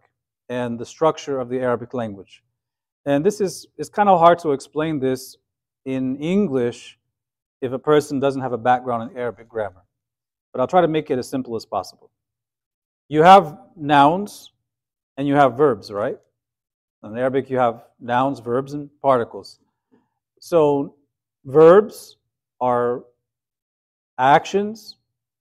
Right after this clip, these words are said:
right? They're words that describe actions, but they're also describing the time in which they were done and the one who did it. So when you say ذهب, right? What does that mean?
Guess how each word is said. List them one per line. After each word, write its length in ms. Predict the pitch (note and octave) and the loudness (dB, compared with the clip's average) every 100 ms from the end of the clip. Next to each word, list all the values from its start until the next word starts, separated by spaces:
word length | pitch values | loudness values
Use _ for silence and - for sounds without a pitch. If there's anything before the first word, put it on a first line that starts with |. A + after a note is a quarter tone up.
| - | -8
right? 220 | A#2+ C#3 | -8 -2
They're 180 | C#3+ B2+ | -2 0
words 640 | B2+ C#3+ E3 F#3 - - _ _ _ _ - | 2 4 4 2 -14 -20 _ _ _ _ -10
that 140 | A#2+ | -8
describe 520 | B2 - C#3 C3+ C3+ - | -8 -6 0 2 2 0
actions, 800 | C#3 D#3 E3 - G3+ A3 - _ _ _ _ _ _ _ | 2 2 0 -10 -10 -12 -18 _ _ _ _ _ _ _
but 120 | C#3 | -6
they're 140 | C3+ D3 | -2 2
also 320 | D#3 D#3+ D#3+ | 4 2 -2
describing 800 | D#3 - D3 C#3+ D#3 D#3+ F3 E3+ | -8 -8 2 4 4 2 -4 -6
the 80 | E3 | -6
time 500 | - C#3+ D3 D#3+ E3+ | -4 -2 0 0 -2
in 80 | E3 | -6
which 200 | E3 - | -8 -4
they 100 | E3+ | 0
were 140 | E3+ | 0
done 360 | D3+ F3 A3 A#3+ _ _ _ _ _ D3+ | 4 2 2 -8 _ _ _ _ _ -2
and 200 | F3 G3 | 0 2
the 100 | G3 | 2
one 180 | G#3+ | 2
who 100 | G#3 | 0
did 200 | G3+ E3 | 0 0
it. 280 | C3+ C#3 - _ _ _ _ _ _ _ | -2 -6 -18 _ _ _ _ _ _ _
So 140 | C#3+ | -6
when 80 | C3+ | -4
you 100 | D3 | -4
say 280 | C#3+ E3+ D#3 | 0 0 0
ذهب, 720 | A#2+ D#3+ D#3+ D3+ C#3+ E3+ G#3 _ _ _ _ _ _ _ _ _ _ _ | 0 4 4 4 2 -2 -4 _ _ _ _ _ _ _ _ _ _ _
right? 280 | - B2 D3+ - _ _ _ _ | -10 -8 -8 -10 _ _ _ _
What 80 | D3 | -4
does 100 | C3+ | 0
that 160 | D3 C#3+ | 0 -2
mean? 280 | D3 G#2 | -6 -10